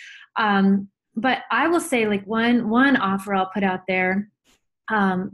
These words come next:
that is one of my great passions is I love connecting dots of, of, like, so for example, um, I got a call last week from a woman, uh, who said, uh, "Sarah,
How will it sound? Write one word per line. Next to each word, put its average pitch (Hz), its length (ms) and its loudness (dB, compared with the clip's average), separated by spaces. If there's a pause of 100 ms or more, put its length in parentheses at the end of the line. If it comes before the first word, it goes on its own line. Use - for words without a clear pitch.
that 196 200 -2 (100)
is 202 160 -8
one 196 180 -2
of 185 60 -2
my 185 180 -8 (120)
great 208 380 -6
passions 185 640 -4
is 180 280 -4 (480)
I 269 140 0
love 240 360 0
connecting 226 600 -2
dots - 720 -6
of, 196 220 -6 (120)
of, 190 260 -4
like, 175 260 -8 (720)
so 247 140 -2
for 254 140 2
example, 208 720 -2 (440)
um, 190 500 -2
I 202 60 -4
got 208 260 -2
a 208 60 -4
call 202 240 0
last 196 300 -2
week 196 320 -6
from 196 240 0
a 190 140 -2
woman, 185 600 -2 (220)
uh, 180 320 -4
who 220 100 -4
said, 190 420 -2 (320)
uh, 190 180 -4
"Sarah, 220 520 -2